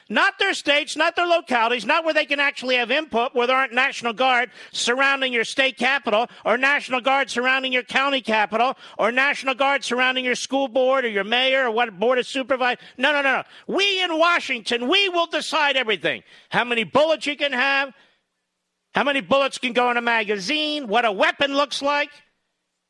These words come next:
We will decide. And if the Republicans go along with us, fine. If they don't, we will crush them and eliminate the filibuster rule. This man is a fascist. Now, you might say, "Mark, you've been saying Marxist."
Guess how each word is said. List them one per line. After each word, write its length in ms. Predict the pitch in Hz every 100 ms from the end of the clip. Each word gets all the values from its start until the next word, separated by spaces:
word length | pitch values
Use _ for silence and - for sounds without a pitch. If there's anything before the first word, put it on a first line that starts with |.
| -
We 300 | 160 370 392
will 180 | 320 277
decide. 500 | 233 196 226 196 -
And 80 | 214
if 120 | 247
the 100 | 240
Republicans 680 | 247 - 285 370 359 359 247
go 220 | 277 254
along 280 | 262 285 294
with 120 | 294
us, 160 | 294 -
fine. 600 | - 190 220 202 156 101 _ _ _ _ -
If 200 | - 220
they 160 | 285 285
don't, 320 | 339 339 311 -
we 140 | 294 277
will 160 | 277
crush 420 | 269 - 302 349 -
them 160 | 247
and 100 | 269
eliminate 480 | 262 294 277 269 254
the 100 | 240
filibuster 640 | - 262 233 220 202 220
rule. 340 | 202 202 170 - - - _
This 300 | 170 302 -
man 320 | 226 285 294
is 160 | 285 233
a 140 | 277
fascist. 760 | 247 - 294 285 - - - - _ _ _ _ _ _ _ _ _ _ _ _ _ _ _ _ _ _ -
Now, 80 | 160
you 100 | 180
might 200 | 190 -
say, 120 | 208
"Mark, 240 | 220 202
you've 100 | 196
been 120 | 190
saying 280 | 185 226 190
Marxist." 600 | 185 170 - - - -